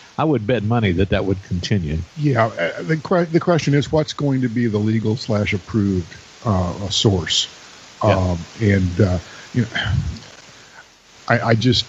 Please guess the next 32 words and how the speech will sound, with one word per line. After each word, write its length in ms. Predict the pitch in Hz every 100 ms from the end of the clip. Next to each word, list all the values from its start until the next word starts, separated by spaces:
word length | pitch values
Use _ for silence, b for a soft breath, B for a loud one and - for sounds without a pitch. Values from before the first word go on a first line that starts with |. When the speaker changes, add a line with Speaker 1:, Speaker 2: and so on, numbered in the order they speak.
| 151
Speaker 2:
you 80 |
know, 120 | 110 98
it, 1600 | 101 98 - - 165 - - 98 98 98 - - - 135 117 127
it 80 | 131
just 220 | 127 -
kinda 200 | 156 113
gripes 460 | 92 117 113 - 101
me 120 | 95
a 40 |
little 220 | 95 95
bit 240 | 87 92 90 -
that, 140 | 92 87 - -
that 160 | 101 92
we're 180 | 110 82
hearing 280 | 117 107
all 160 | 104 104
this 320 | 95 92 - B B B B B
about 320 | 95 95 90
Duats 380 | 90 104 92 87
ending, 380 | 131 160 110 104
but 160 | 107 98
we're 140 | 104
not 220 | 107 101 - -
hearing 320 | 117 107 95
about 360 | 92 104 92 - -
what 200 | 113 - - - - - 110
the, 220 | 95 92 101
the 80 | 104
workaround 720 | 98 123 - 104 95 92 95
or 40 | 90
what 220 | 120 113 -
the, 200 | 87